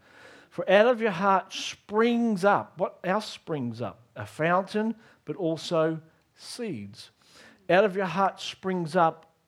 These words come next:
the boundaries of your life. And that's what's taking place.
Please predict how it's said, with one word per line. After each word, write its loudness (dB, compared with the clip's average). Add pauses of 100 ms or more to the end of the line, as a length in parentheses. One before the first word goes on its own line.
(140)
the -4
boundaries -4 (100)
of -6
your -6
life. -14 (720)
And 0
that's 2
what's -8
taking -6
place. -6